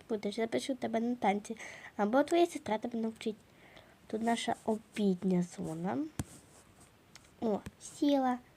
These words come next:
Я теж сяду. О, все. Дуже класно. Мені дуже подобається. Дуже красиво. І мені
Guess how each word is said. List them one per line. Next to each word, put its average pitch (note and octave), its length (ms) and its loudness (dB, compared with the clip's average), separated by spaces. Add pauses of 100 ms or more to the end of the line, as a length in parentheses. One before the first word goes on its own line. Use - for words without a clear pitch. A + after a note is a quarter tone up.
(2000)
Я D#4+ 120 0
теж B3 360 -4
сяду. A3+ 420 -6 (760)
О, - 60 -8 (920)
все. - 240 -8 (1200)
Дуже A#3+ 500 0
класно. - 380 -6 (800)
Мені B3+ 320 4
дуже B3 520 4
подобається. G#3+ 920 2 (1120)
Дуже A#3+ 640 4
красиво. A3 880 0 (680)
І D#4+ 140 8
мені D#4 580 6